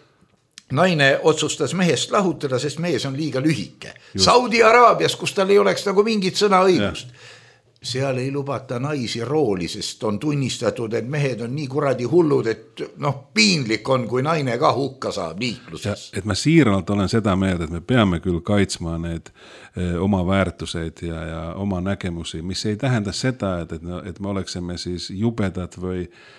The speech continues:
Speaker 2: eh, käituksime vägivaldselt. Ja see ei ole sama teema üldse.
Speaker 1: Peame jääma väärikaks.
Speaker 2: Väärikaks, jah, et, et ja, ja mind ajab natukene vihale, ma räägin jälle seda, et, et, eh,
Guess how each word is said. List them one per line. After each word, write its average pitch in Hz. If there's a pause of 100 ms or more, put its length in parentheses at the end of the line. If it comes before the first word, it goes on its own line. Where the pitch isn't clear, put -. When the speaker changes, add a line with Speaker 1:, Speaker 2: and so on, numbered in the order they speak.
(140)
Speaker 2:
eh, 90
käituksime 90
vägivaldselt. 87
Ja 87
see 113
ei -
ole 123
sama 123
teema 95
üldse. 98 (460)
Speaker 1:
Peame 98
jääma 101
väärikaks. 117
Speaker 2:
Väärikaks, 104
jah, 101
et, 90
et 92
ja, 90 (320)
ja 95
mind 123
ajab 110
natukene 101
vihale, 107
ma 90
räägin 98
jälle 104
seda, 92
et, 82
et, -
eh, 82